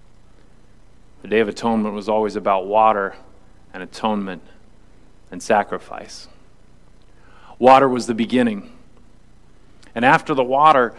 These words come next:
the priest would offer a sacrifice for his own sin, and it was only after he'd offered that sacrifice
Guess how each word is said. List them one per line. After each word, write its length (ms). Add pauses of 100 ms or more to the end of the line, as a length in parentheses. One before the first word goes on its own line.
(140)
the 100
priest 640 (200)
would 140
offer 440
a 60
sacrifice 760
for 160
his 340
own 300
sin, 380
and 80
it 40
was 140
only 340
after 440
he'd 180
offered 460
that 260
sacrifice 960